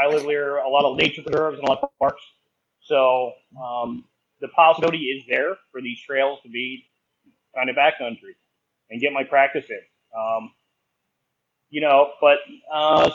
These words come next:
far as new gear, I mean, you know me, I'm all across the merch shops at all the time. See somebody launch something new, I'm in there. Um,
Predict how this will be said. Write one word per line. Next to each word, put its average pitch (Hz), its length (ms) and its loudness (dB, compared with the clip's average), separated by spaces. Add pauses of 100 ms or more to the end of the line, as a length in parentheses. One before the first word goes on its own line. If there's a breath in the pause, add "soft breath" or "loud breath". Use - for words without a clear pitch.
far 208 140 6
as 208 60 2
new 208 180 0
gear, 226 260 4 (240)
I 147 60 -6
mean, 151 440 0
you 170 80 -4
know 175 120 2
me, 185 320 2
I'm 156 120 4
all 170 160 8
across 175 280 6
the 156 60 -6
merch 165 240 2
shops 175 280 6
at 180 40 0
all 175 160 4
the 180 100 -6
time. 180 320 0
See 160 140 -8
somebody 165 260 -2
launch 160 280 -2
something 165 240 -4
new, 165 180 -2
I'm 160 180 2
in 160 100 -6
there. 160 340 -2 (760)
Um, 135 560 6